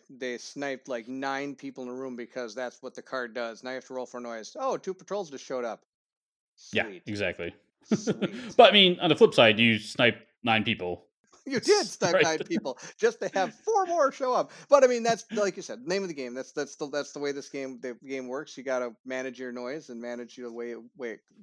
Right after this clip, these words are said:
Speaker 1: way it goes. I do have to admit, I don't actually pick up a lot of tokens along the way 'cause I have that fear of that noise. And if I don't think it's something I really am probably gonna use, I don't have any reason to pick it up 'cause I have to roll two noise dice every time I'm thinking about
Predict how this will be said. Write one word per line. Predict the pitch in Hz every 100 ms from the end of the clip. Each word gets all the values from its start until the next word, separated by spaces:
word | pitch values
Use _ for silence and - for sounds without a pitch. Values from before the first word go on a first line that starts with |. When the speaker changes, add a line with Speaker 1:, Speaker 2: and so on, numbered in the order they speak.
| _
Speaker 1:
way | 135
it | 120 -
goes. | 127 107 - - -
I | 165
do | 151
have | 190 190
to |
admit, | 185 151 151 -
I | 147 151 _ _
don't | 139 143 - _ 123
actually | 131 139 151 -
pick | - 131
up | 120
a | 147
lot | 120 127
of | -
tokens | - 123 147 139
along | 147 151 151
the |
way | 151 151
'cause | 135
I | 131 123 - -
have | 120 123 120
that | 120 -
fear | - 156 120
of | 117 120
that | 120 110
noise. | 117 117 95 - _ _ _ _
And | 127 127 - -
if | 127
I | 135
don't | 156 160 -
think | 143
it's | 143 -
something | 139 131 104
I | 135
really | 123 127 113
am | 104 _
probably | - 120 117
gonna | 110
use, | 104 127 180 - _ -
I | 247
don't | 156
have | 110 104
any | 110 110
reason | 123 120 131
to | 120 _
pick | 143 151
it |
up | 180 -
'cause | 135
I |
have | 170
to | 151
roll | 117
two | - 226
noise | 208 196 185
dice | 117 110 131
every | 131
time | 127 135
I'm | 127 113
thinking | 165 165 160
about | 135 127